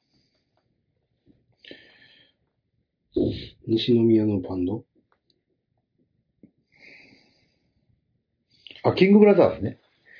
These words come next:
Speaker 1: うん。
Speaker 2: で、そこで市長が、西宮市長がライブで出てて、
Speaker 1: うん。うん、うん、うん。
Speaker 2: まあ、その今思ったら西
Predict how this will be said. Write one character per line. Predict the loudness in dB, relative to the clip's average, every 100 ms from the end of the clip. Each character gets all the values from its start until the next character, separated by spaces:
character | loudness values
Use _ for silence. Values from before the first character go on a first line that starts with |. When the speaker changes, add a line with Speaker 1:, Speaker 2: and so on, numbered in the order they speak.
| -14 2
Speaker 1:
う | 2
ん。 | 2 -6 -8 -4
Speaker 2:
で、 | -2 -2 0
そ | 4
こ | 4
で |
市 | 4 0 0
長 | 4 4 4
が、 | 2 0 -2
西 | 0 2
宮 | 0
市 | 2
長 | 2
が | 4
ラ | 2
イ | 2
ブ | 2
で |
出 | 0 -2
て | -2
て、 | -4 -2 0
Speaker 1:
う |
ん。 |
う | 0
ん、 |
う |
ん、 | 0 -8 -10 -14 -20 _
う | -6
ん。 |
Speaker 2:
ま |
あ、 | -2
そ | 0
の | 2
今 | 2 2
思 | 2 0
っ |
た | -2
ら | -4
西 | -4 0